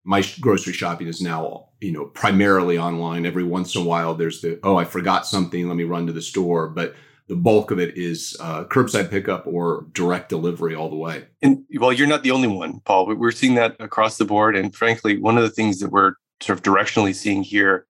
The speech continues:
Speaker 2: as, uh, we got through October is that groceries got one of the strongest uplifts of any category among the categories that we look at. And what's happening there is a transformation of Halloween.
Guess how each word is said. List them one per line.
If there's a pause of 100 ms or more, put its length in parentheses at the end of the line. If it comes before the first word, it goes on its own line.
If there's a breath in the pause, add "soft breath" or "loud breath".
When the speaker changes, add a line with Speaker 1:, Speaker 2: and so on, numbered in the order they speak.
Speaker 2:
as,
uh,
we
got
through
October (460 loud breath)
is
that
groceries
got
one
of
the
strongest
uplifts (200)
of
any
category (220)
among
the
categories
that
we
look
at. (100)
And
what's
happening
there
is
a
transformation
of
Halloween.